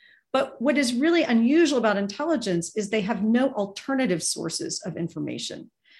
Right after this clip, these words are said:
So in every other area of policy, there are interest groups. And interest groups are low-cost information providers. They keep members of Congress up to date with the latest bulletin on policy X, Y, or Z.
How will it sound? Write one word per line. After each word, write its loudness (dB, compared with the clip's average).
So 2
in 2
every 2
other 0
area -2
of -8
policy, -2
there 0
are 2
interest 0
groups. -10
And 0
interest 2
groups -4
are 2
low-cost 0
information 2
providers. -4
They 0
keep -4
members 2
of 0
Congress -2
up 0
to -2
date 2
with -6
the -2
latest 2
bulletin 0
on -2
policy 0
X, -6
Y, 0
or 2
Z. -4